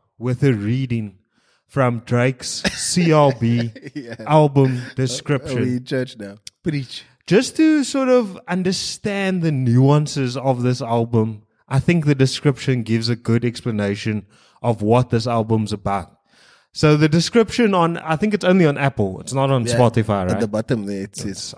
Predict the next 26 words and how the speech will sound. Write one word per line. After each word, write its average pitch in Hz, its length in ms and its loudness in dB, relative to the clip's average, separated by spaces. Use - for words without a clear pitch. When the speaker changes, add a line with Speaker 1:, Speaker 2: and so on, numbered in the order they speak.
Speaker 1:
only 123 300 2
on 113 160 2
Apple, 107 320 -4
so 98 280 -4
the 110 320 -4
Apple 117 380 2
wins 107 240 4
again. 95 280 0
And 151 180 2
the 170 60 0
album 196 320 6
description 170 540 4
says, 117 400 2
"A 160 80 2
combination 196 1300 0
of 135 320 -2
toxic 202 560 0
masculinity 131 960 -2
and 135 160 0
acceptance 190 840 0
of 139 260 -2
truth, - 600 0
which 131 280 2
is 131 220 0
inevitably 131 1200 0
heartbreaking." 95 960 -8